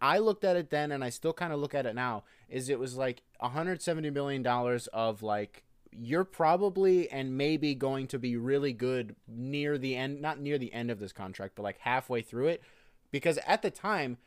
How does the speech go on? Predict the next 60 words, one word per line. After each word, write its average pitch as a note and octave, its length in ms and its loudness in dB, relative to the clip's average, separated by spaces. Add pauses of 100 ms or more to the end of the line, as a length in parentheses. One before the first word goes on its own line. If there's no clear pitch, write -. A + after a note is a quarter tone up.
(140)
that C#3+ 100 -4
you, E3 280 -4
you F3+ 180 -4
cannot E3 460 -2
convince C#3 380 -4
me A#2+ 100 -2
that A2 120 -2
he A2+ 120 -4
was G#2+ 160 -4
deserving G2+ 500 -2
of F#2+ 120 -14
that. - 180 -8
It's C3 180 -4
a D3+ 60 -4
guy E3 160 4
like D#3+ 200 0
Tobias C#3+ 440 2
Harris, C#3+ 260 -2
where A#2+ 100 -4
by B2+ 180 2
the A#2+ 60 -4
time C3+ 280 -4
he's B2 260 -6
done B2 400 0 (240)
with C#3 160 0
his C#3+ 180 0
one A#2+ 200 -4
hundred C3 320 -4
eighty C3 240 0
million, G#3+ 360 0 (180)
he's E3 140 -8
gonna B3 160 -2
flat F3+ 280 4
out C3+ 100 0
suck. A#2+ 380 -2
And A2+ 100 -4
he C3+ 100 -2
already G3 160 2
sucks - 360 -2
now. C3 160 -4
And A2 100 -4
I A2+ 40 -6
say F#3+ 200 0
that G3 120 0
on E3+ 100 -4
the C#3 60 -4
tail C#3 260 -6
end C#3 100 -4
of A#2+ 60 -6
him C3 120 -6
having B2+ 320 -4
actually B2+ 360 -6
a G2+ 60 -6
pretty B2+ 260 -4
good G#2+ 200 -6
game A2 280 -6
just A#2 180 -8
the A2 100 -6
other G2 180 -4
night, G#2+ 280 -6